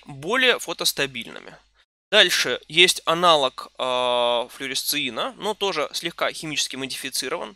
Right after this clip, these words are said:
с теми же самыми, э, целями. Ну и, если посмотрите, есть даже инфракрасный,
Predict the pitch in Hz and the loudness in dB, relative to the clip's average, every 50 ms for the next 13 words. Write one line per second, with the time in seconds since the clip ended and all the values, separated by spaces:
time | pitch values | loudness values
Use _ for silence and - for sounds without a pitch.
0 | _ _ - - - - 131 - - - 160 139 120 113 117 131 - - 127 113 | _ _ -10 -6 -4 -4 -4 -4 -4 -4 -4 -2 -4 -4 -6 -4 -4 -2 -2 -4
1 | 107 95 87 90 78 - - - - - - - _ - - 113 113 110 117 - | -4 -8 -10 -10 -12 -12 -14 -20 -20 -20 -20 -20 _ -10 -8 -6 -4 -4 -2 0
2 | - - 123 104 85 - 143 190 233 226 - - - 240 294 - - - 208 226 | 0 0 0 0 -4 -4 -4 -6 -6 -6 -8 -10 -10 -8 -8 -8 -8 -8 -6 -4
3 | 220 233 226 _ _ _ - - - 190 - - 180 - - 247 269 247 226 185 | -4 -6 -8 _ _ _ -8 -6 -6 -6 -4 -4 -4 -2 -2 -4 -6 -4 -4 -4
4 | - - - 175 151 - - - 156 185 202 208 - - - - - 147 160 170 | -2 -2 -2 -2 -4 -6 -10 -6 -2 -2 0 0 0 -2 -4 -8 -4 -2 0 0
5 | 175 160 151 - - - 143 151 - 147 147 151 - 147 131 117 123 - - - | 0 0 -4 -4 -6 -10 -14 -8 -2 -2 -2 0 0 0 -2 0 0 -2 -4 -4
6 | 76 - _ | -10 -14 _